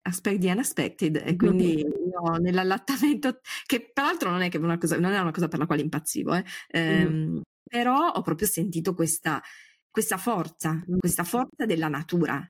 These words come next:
Speaker 2: Mm-hmm.
Speaker 1: E in que-, e, e lì, lì sono riuscita a celebrare questa forza della natura che è il corpo femminile.
Speaker 2: Femminile.
Speaker 1: Di lì ha cominciato un percorso, eh, per me di, ehm,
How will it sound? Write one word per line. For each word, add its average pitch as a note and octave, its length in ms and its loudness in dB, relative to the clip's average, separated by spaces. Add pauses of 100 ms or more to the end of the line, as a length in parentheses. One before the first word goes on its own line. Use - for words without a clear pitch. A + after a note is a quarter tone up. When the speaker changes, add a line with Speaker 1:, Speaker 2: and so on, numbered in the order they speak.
(500)
Speaker 2:
Mm-hmm. D3+ 200 -4 (520)
Speaker 1:
E A#3 60 0
in B3 260 2
que-, - 140 -4
e, G#3+ 200 -2 (140)
e A#3 120 2
lì, G#3+ 180 2
lì B3+ 160 4
sono B3+ 260 0
riuscita F#3 360 0
a F3 60 0
celebrare A3+ 640 0
questa F#3 280 -4
forza A#3+ 340 -2
della F#3 200 2
natura A#3 380 -2
che - 140 -4
è D3+ 40 0
il F3+ 160 -2
corpo F#3 560 -2
femminile. E3 720 0
Speaker 2:
Femminile. C#3 440 -8 (420)
Speaker 1:
Di A3 240 0
lì B3 400 2
ha F#3+ 140 -4
cominciato G#3+ 540 0
un F#3+ 200 2
percorso, G#3+ 1040 0 (100)
eh, E3+ 760 0
per G3+ 180 0
me G3 320 2
di, G#3 320 0 (360)
ehm, - 600 -2